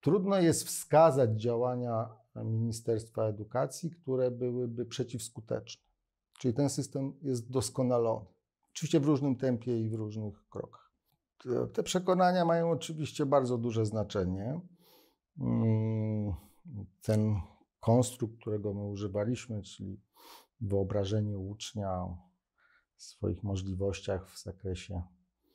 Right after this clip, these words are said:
uczenia się danego przedmiotu, przekonanie o tym, jak jest dobry. No, niestety ten termin nie ma dobrego polskiego tłumaczenia. Academic self-concept, no, jest jednym z konstruktów motywacyjnych.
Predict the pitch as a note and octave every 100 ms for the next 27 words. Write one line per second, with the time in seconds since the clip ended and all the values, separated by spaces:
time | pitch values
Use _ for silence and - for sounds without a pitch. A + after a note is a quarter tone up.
0 | _ _ _ G#2+ F#2 G#2 G2 F#2 - G2
1 | G2 F#2+ F#2+ F#2+ - F#2 F#2+ G#2 A#2 A2+
2 | - - G2+ F#2+ G2 G2 F#2 G2+ F#2+ F#2
3 | F#2+ G2 A2 A#2 A2+ G2+ G#2 A#2+ C3 E3
4 | D#3 B2+ C3 A#2+ C3 B2 A#2+ A#2+ A#2 A2
5 | G#2+ G#2+ G#2 G#2 G2 G#2 G2 - A2 G2+
6 | F#2 G#2 F#2+ F2+ G2+ F2+ F#2 F#2 - E2
7 | F2+ F#2 - G2+ F#2 - A2+ A2+ E3+ A3
8 | F3+ F#3+ F#3+ F3 - D3 D3+ C3 C#3 C#3
9 | A#2+ B2+ B2 - G#2 G#2 A#2+